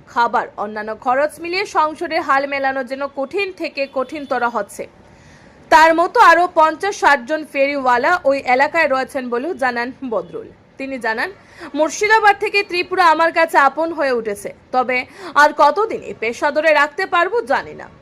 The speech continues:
নতুন নতুন জায়গায় গেলে গ্রামের মানুষ অপরিচিত বিক্রেতাদের ছেলে ধরা কিংবা চোর ডাকাত ভেবে তাড়িয়ে দেয়। পরিচিত না হলে সেখানে ফেরি করাও বিপদের।"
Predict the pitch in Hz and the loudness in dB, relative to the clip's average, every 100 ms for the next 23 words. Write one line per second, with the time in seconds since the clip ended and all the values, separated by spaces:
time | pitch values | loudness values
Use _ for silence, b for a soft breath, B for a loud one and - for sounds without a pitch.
0 | _ _ _ 254 277 294 427 427 427 440 | _ _ _ -2 0 0 -4 -2 -2 -2
1 | 403 370 370 370 370 359 359 285 320 320 | 0 2 4 4 2 0 -2 0 2 2
2 | 330 311 302 359 403 339 311 320 302 262 | 2 2 0 -2 -4 -4 -4 -6 -8 -10
3 | 330 262 285 294 294 277 269 311 - - | -10 -8 -10 -6 -2 0 0 -2 -4 -4
4 | 277 302 330 302 302 294 294 285 262 277 | -2 0 0 0 0 0 -2 -8 -2 0
5 | 269 B 359 B 359 381 311 311 294 277 | 0 B -20 B 2 4 4 2 2 2
6 | 254 269 269 359 - 269 240 185 180 - | 0 0 0 0 2 2 2 -2 -10 -20
7 | _ _ _ _ - 175 202 320 320 440 | _ _ _ _ -16 -12 -12 -10 -6 0
8 | 427 403 403 415 427 370 - 359 359 359 | 2 2 0 -2 -2 -4 -2 -2 -2 -4
9 | 349 349 339 311 359 480 339 330 302 277 | -2 -2 0 2 2 0 -4 -4 -2 -2
10 | 320 | -6